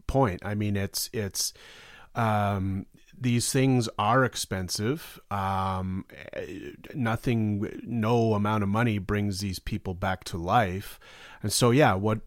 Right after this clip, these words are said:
what do we value? One, one thing over the other? Do we value, uh, the cost that an inquiry, um, uh, takes,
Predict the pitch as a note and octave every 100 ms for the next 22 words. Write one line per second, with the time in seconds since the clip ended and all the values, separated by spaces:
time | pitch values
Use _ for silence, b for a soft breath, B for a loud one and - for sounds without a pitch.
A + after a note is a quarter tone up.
0 | - A#2+ A#2+ A#2+ G#2+ G#2+ A#2 G#2 F2+ G2
1 | G#2 G2+ G2 G#2 G2 G#2 G2 F#2+ F#2+ G#2+
2 | F#2 E2+ F2+ F2 F#2 F#2+ F#2+ F#2+ F#2 F2+
3 | - b b b - F#2+ F#2 F2+ F2 F2+
4 | - A2 D3 - - G#2 F2+ - A2+ G2
5 | F#2+ G#2+ F#2+ F#2+ F2+ - - - F#2 F2+
6 | F2 E2+ - B B B B - - G2
7 | F2+ F2 F2 - C#3+ B2 -